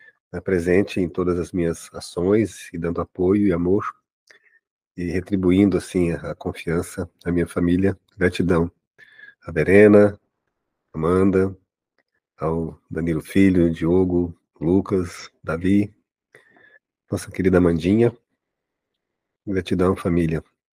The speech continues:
Agradecer também por essa oportunidade aqui, eh, ao pessoal da equipe do Vida Veda, ao Mateus, ao Rodrigo,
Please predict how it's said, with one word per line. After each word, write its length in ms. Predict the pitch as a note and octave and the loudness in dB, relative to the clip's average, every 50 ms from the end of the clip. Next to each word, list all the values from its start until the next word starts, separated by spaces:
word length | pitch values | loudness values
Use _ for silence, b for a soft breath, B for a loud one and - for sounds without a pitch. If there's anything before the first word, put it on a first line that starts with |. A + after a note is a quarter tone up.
| _ _ _ _ _ _ _ _ _ _ - _ _ _ - | _ _ _ _ _ _ _ _ _ _ -20 _ _ _ -2
Agradecer 400 | G2+ A#2 C#3 D#3 E3 - F3 D3+ | 0 2 4 2 4 6 4 6
também 240 | - C#3 B2+ C3+ C3+ | 8 8 8 8 8
por 140 | C3+ B2 | 8 6
essa 160 | A#2+ - - A#2+ | 4 4 4 0
oportunidade 520 | - G#2+ - A#2+ G2+ F2+ F#2+ G2 A2+ A2 | 0 0 0 2 0 2 2 2 2 0
aqui, 320 | F#2+ - - G#2+ B2 - B B B B B B B B B B B B _ _ - | -2 0 0 -2 -2 -2 B B B B B B B B B B B B _ _ -4
eh, 360 | F2+ F2 F2 F2+ F2+ F2+ F2+ | -2 0 0 0 0 0 -2
ao 100 | E2+ F#2+ | -4 -2
pessoal 240 | - F#2+ F#2 - G2+ | -4 -4 -4 -2 -2
da 80 | F2+ F2+ | 0 0
equipe 320 | F2 - - G2 F2+ - | -2 0 -4 -4 -4 -2
do 120 | F2+ F2+ D#2+ | -4 -2 -2
Vida 200 | E2 F2+ F2+ F2 | 0 0 -2 0
Veda, 400 | D#2+ F2+ F#2+ A2 A#2+ C3+ C3 C3 _ _ _ _ _ _ _ _ _ _ | 2 4 4 4 4 2 0 0 _ _ _ _ _ _ _ _ _ _
ao 80 | D#2 D2+ | -6 -6
Mateus, 720 | D2 - - G2+ G2+ G#2 G#2 G2 G2 F#2+ - - - - | -6 -4 0 2 6 6 6 6 4 2 -2 -6 -14 -12
ao 80 | F2 D#2+ | -10 -10
Rodrigo, 640 | D2 D2+ E2 F2+ G2 G#2+ A2 G#2+ G2 G2+ G#2 G2+ | -10 -10 -8 -2 0 0 2 0 0 -2 -4 -6